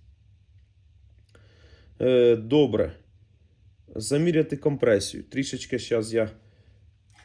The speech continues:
е, щас я це, щас я ще раз перепровірю клапана. Ось оце вже буде робота трішки по-другому.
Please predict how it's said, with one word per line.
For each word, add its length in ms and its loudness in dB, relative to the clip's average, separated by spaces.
е, 300 -4
щас 360 -2
я 100 0
це, 220 -8
щас 260 0
я 80 -2
ще 200 -4
раз 180 -4
перепровірю 680 -2
клапана. 640 -2
Ось 220 -4
оце 200 2
вже 160 2
буде 260 2
робота 400 2
трішки 360 -6
по-другому. 640 -8